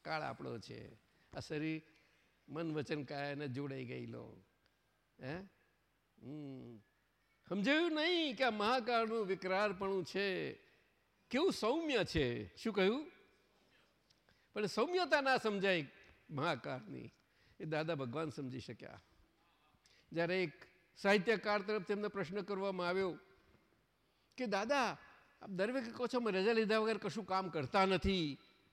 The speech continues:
અને આ વ્યવસ્થિત શક્તિને જ્ઞાન આપવાનું થયું, એ કોની આજ્ઞા કોની? આજે પ્રત્યક્ષ તો કોઈ છે નહીં. તમે સી-, આ-, આદિનાથ પ્રવૃષનું, ઋષભદેવ દાદાનું કહો છો વળવા જઈને આ બધું, પણ એ કો-, કોણ? અમારે સમજવું છે.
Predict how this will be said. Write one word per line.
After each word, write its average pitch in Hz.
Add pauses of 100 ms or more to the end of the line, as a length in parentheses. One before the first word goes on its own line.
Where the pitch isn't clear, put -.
(220)
અને 233
આ 220
વ્યવસ્થિત 202
શક્તિને 214
જ્ઞાન 190
આપવાનું 202
થયું, 208 (180)
એ 254
કોની 269
આજ્ઞા 202
કોની? 277 (160)
આજે 233
પ્રત્યક્ષ 190
તો 302
કોઈ 277
છે 359
નહીં. 196 (560)
તમે 262
સી-, -
આ-, 151
આદિનાથ 294
પ્રવૃષનું, 240 (300)
ઋષભદેવ 233
દાદાનું 233
કહો 202
છો 220
વળવા 190
જઈને 190
આ 175
બધું, 165 (200)
પણ 254 (120)
એ 233
કો-, 226
કોણ? 233 (280)
અમારે 175
સમજવું 151
છે. -